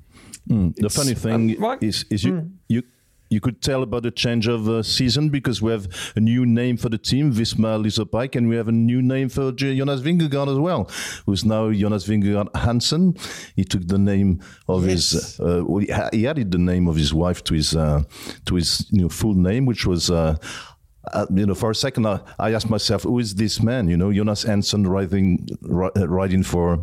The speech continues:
Speaker 1: Visma Leisure Bike.
Speaker 2: <laughs>
Speaker 1: But, you know, it's different name, same rider, I'm afraid. <laughs>
Speaker 2: It,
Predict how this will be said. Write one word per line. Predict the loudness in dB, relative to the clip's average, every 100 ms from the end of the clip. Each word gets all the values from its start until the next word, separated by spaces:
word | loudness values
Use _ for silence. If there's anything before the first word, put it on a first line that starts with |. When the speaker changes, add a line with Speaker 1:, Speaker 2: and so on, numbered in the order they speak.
| -4
Speaker 1:
Visma | -4 0 0 2
Leisure | 0 0
Bike. | 0 0 0
Speaker 2:
<laughs> | -2
Speaker 1:
But, | -2 -4 -8 -16 -20 -18 -14 -10 -8 -2
you |
know, | -2
it's | 0 -2
different | 0 0 0 0
name, | 0 2 0 0
same | 0 0 2 2
rider, | 2 2 2 0 0
I'm | 2 2
afraid. | 2 2 2 0 -2
<laughs> | -4 -4 -10 -12 -20 -14 -14 -14 -18 -20 -20 -12
Speaker 2:
It, | -8 -8